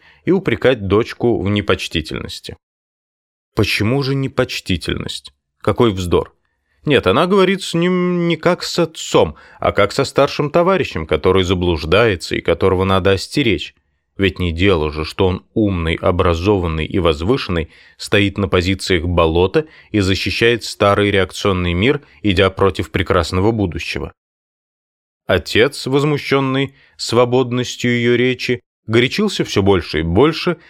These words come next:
высказывая под горячую руку свои взгляды и воззрения. Нет, он возмущен. Девочка, которая ни черта не смыслит, смеет его остерегать. Нет, почему же? Он честный человек, он всегда стоял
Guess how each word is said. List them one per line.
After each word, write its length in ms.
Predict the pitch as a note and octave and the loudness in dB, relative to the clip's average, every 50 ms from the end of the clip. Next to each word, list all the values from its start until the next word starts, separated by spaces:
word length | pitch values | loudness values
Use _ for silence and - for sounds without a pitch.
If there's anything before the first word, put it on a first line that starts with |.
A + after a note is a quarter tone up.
| _ _ - | _ _ -4
высказывая 680 | - F2+ F#2+ - - - C3+ D3+ D3+ D3+ D#3 D3+ C#3 | -2 0 0 0 0 2 2 2 2 2 2 0 0
под 180 | - - G#2 F#2+ | 0 -2 -2 0
горячую 460 | G2 F#2+ F#2 F2+ F2 - - F2 F#2 | 2 2 2 2 0 0 0 0 2
руку 220 | C3 D#3+ D#3 G3 | 0 0 0 -2
свои 320 | F3+ - - G#2+ F#2+ F2+ E2+ | -4 -2 0 2 2 2 2
взгляды 500 | D#2+ D#2+ E2 D#2+ E2+ E2+ E2+ E2 A2 A2+ | 0 -4 -4 0 2 2 4 4 2 2
и 40 | |
воззрения. 680 | G2+ G2+ F#2 E2 E2 D#2+ D#2 D2 D2 A#1+ C2 - - - _ _ _ _ _ _ _ _ _ _ _ _ _ _ _ _ _ _ _ | 2 2 0 0 -2 -2 -2 -2 -4 -6 -10 -12 -14 -18 _ _ _ _ _ _ _ _ _ _ _ _ _ _ _ _ _ _ _
Нет, 280 | - E2 D#2+ D#2 - - | -4 -2 -2 -2 -2 -2
он 140 | D2+ D2+ D2+ | -2 0 2
возмущен. 720 | D#2 D#2 D2 E2 F2+ G#2 G#2+ - - - E3+ A#2 D#2 - _ _ _ _ _ _ _ _ _ - | 0 0 2 2 0 0 0 -2 0 0 2 0 0 -2 _ _ _ _ _ _ _ _ _ -6
Девочка, 560 | G2 F#2 G2 F#2+ F2 D2+ D#2+ - - - C3 | -2 2 2 2 2 2 -2 -4 -8 -8 -4
которая 340 | - A2+ - - A2 G#2 G2+ | -4 0 2 2 4 4 2
ни 120 | G#2 A#2 | 0 -2
черта 380 | - - - A#2 - - D#3+ D#3+ | -2 0 -2 -2 0 2 0 2
не 140 | D3 A#2+ G2 | 2 0 -2
смыслит, 680 | - - - F#2 E2 D2+ D2+ - - C3 D3 - - _ _ _ _ _ | -4 -4 -4 -4 -4 -4 -4 -4 -2 -2 -2 -2 -6 _ _ _ _ _
смеет 460 | - - - A2+ G#2 F#2 F2+ E2+ - | -8 -4 0 2 2 2 2 2 0
его 140 | A2+ G2 A2+ | 2 2 2
остерегать. 720 | A2+ G#2 - - - D3+ D#3 D#3+ C3+ G#2+ E2 C#2+ - _ _ _ _ _ _ _ _ _ _ _ - | 2 2 -2 -2 0 0 0 2 2 0 -2 -2 -4 _ _ _ _ _ _ _ _ _ _ _ -4
Нет, 180 | A2 G#2+ - _ | -4 -4 -4 _
почему 520 | - F2+ E2+ - - - D3+ D#3+ D3+ A#2 F2 | -6 -6 -6 -4 -2 -2 0 0 -2 -2 -4
же? 160 | - - - _ _ _ _ _ _ _ - | -6 -8 -10 _ _ _ _ _ _ _ -2
Он 180 | G#2 G2+ G#2 | 0 0 0
честный 400 | G#2 - D#3 F3 - - G3 G3+ | 0 0 0 0 0 0 -2 -2
человек, 460 | G3 - G3+ G3+ G3+ F#3+ D3 G2 - | -2 0 0 2 2 2 2 0 0
он 100 | F#2 F2 | -2 -4
всегда 320 | - - F#2+ F2 E2+ G2+ G#2+ | -2 -2 -2 0 2 2 0
стоял 480 | - - - D#3+ E3 E3+ F3 E3 - | 2 0 0 2 4 2 2 0 -2